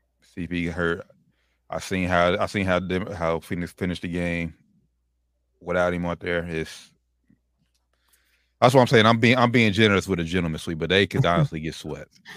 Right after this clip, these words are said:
Speaker 2: They could get
Speaker 1: Yeah.
Speaker 2: swept, bro. If they get swept, that's gonna be a travesty, man. <laughs>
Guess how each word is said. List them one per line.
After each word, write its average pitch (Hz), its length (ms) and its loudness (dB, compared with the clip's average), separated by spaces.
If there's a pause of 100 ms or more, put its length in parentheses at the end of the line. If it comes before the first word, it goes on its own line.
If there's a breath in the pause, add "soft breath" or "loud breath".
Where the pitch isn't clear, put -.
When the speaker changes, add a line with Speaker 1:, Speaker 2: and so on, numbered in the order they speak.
Speaker 2:
They 147 120 -2
could 135 280 2
get 117 120 -2
Speaker 1:
Yeah. - 60 -10
Speaker 2:
swept, 104 260 -4
bro. 98 160 -8
If 113 60 -6
they 202 140 6
get 147 160 6
swept, 123 200 6
that's 139 120 6
gonna 113 100 -2
be 101 80 0
a 98 40 0
travesty, 92 500 -6
man. 87 300 -14 (140)
<laughs> 147 120 4